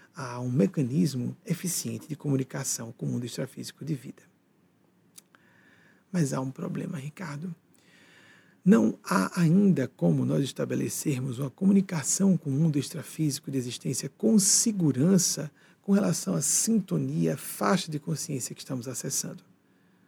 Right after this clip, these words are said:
Por outro lado, equipamentos eletrônicos, por exemplo, óculos, não é? Algo mecânico simples como óculos. A câmera que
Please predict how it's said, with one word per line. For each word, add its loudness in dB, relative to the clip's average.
Por 6
outro 2
lado, -8
equipamentos 4
eletrônicos, -6
por 6
exemplo, 6
óculos, -4
não 6
é? 0
Algo 4
mecânico 4
simples 0
como 0
óculos. -8
A 2
câmera 8
que -4